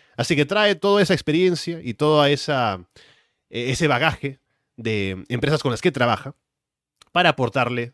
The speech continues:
a W W E. ¿Qué cosa le aporta? Pues esto, ¿no? Estos tip-, este tipo de cambios, ¿no? Me imagino que en la reunión está The Rock diciendo, "Sí, bien por Cody, ¿no? Pero yo debería retar a Roman Reigns. ¿No les parece? ¿No soy yo una estrella más grande?". Y parece que la gente estuvo de acuerdo.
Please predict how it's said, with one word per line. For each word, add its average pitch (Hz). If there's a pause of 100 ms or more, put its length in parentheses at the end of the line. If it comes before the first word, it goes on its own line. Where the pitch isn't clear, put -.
(140)
a 104
W 113
W 123
E. 165 (460)
¿Qué -
cosa 180
le 151
aporta? 185
Pues 110
esto, 139
¿no? 123
Estos -
tip-, 123
este 123
tipo 127
de 107
cambios, 110
¿no? 156 (140)
Me 120
imagino 151
que 151
en 127
la 123
reunión 135
está 143
The 131
Rock 135
diciendo, 135 (420)
"Sí, 277
bien 240
por -
Cody, 196
¿no? 202
Pero 123
yo 123
debería 107
retar 98 (240)
a 110
Roman 117
Reigns. 101
¿No 139
les 151
parece? 180 (100)
¿No 143
soy 147
yo 151
una 147
estrella 147
más 139
grande?". 165 (480)
Y 156
parece 98
que 107
la 101
gente 107
estuvo 113
de 120
acuerdo. 117